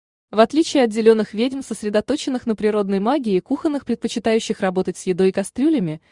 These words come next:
домашняя ведьма использует магию собственного дома.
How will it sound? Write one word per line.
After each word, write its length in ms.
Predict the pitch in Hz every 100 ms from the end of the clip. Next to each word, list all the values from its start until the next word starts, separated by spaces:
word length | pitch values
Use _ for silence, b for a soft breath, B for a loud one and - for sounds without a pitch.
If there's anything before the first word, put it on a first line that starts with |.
| _
домашняя 480 | - 226 254 - 262
ведьма 300 | 269 294 285
использует 460 | 262 262 254 240 233
магию 380 | 220 240 254 240
собственного 560 | 220 - - 202 196
дома. 440 | 180 185 156 151